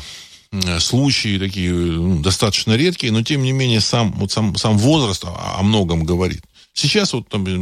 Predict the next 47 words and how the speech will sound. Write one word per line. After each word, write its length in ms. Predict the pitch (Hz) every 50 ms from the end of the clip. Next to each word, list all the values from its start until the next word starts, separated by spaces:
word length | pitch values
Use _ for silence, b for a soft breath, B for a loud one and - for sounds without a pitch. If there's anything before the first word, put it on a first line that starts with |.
| 92
написали, 420 | 95 98 95 - - - - 82 78
что 180 | - - -
да, 160 | 87 104 202
вот 160 | 214 185 165 143
где-то 260 | 131 147 147 - 131
в 60 | -
каком-то 380 | - 120 - - 135 127 123 123
регионе 500 | 120 120 120 123 143 156 160 139 117 B B B B B B B B B
вот 60 | 104 98
человек 220 | - 151 151 131
живёт 240 | 107 113 123 127 117
сто 140 | - - 107
двадцать 300 | 110 110 101 - - -
лет. 120 | 78 69 -
Ну, 120 | 120 135 139 -
ну, 180 | - 151 156
посмотришь 480 | 147 - 143 - - 170 139 113 - -
на 120 | 113 104
этого 200 | 95 - 98 90
человека, 380 | 90 - - 92 82 - - 82
ну, 300 | 82 98 113 - 98 92 95 - - _ B B B B B B B B B B
знаете, 280 | - 120 120 110 - 90
как 220 | 98 95 90 85
бы, 120 | 85 85
э, 300 | 82 78 78 76 76 78
ну, 840 | 78 78 73 73 73 80 78 82 78 76 76 80 80 - 113 127 135 135
это 260 | 110 - 113 104 95 - _ _ _ _ _ _ _ _ _ _
достаточно 480 | 127 123 - 151 143 120 - - 113 104
дряхле-, 440 | 98 117 120 113 98 - - 78 55
дряхлое, 920 | 82 87 82 - - - - 92 101 110 110 101 - - 85 82 80 76
так 120 | 73 78 78
сказать, 300 | - - - 76 73 - - - - -
э, 160 | 82 78 76 -
тело, 380 | - - 127 135 135 123 110 98
вот. 340 | 85 92 90 85 78 - B B B B B B B B B
А 120 | 87 95
человек, 260 | 107 - 160 175 -
если 160 | 170 151 - 147
должен 320 | 151 170 165 143 123 104
прожить 360 | 98 107 101 95 98 95 80 65
до, 200 | 87 87 85 82
до, 180 | 78 87 82
до 220 | 78 73 87 82 76
восьмидесяти, 640 | 73 82 80 - 107 104 92 78 78 76 - -
девяноста, 560 | 80 80 87 90 95 98 95 85 78 - - -
ста 260 | - - - 98 87
лет, 360 | 82 78 73 71 - - -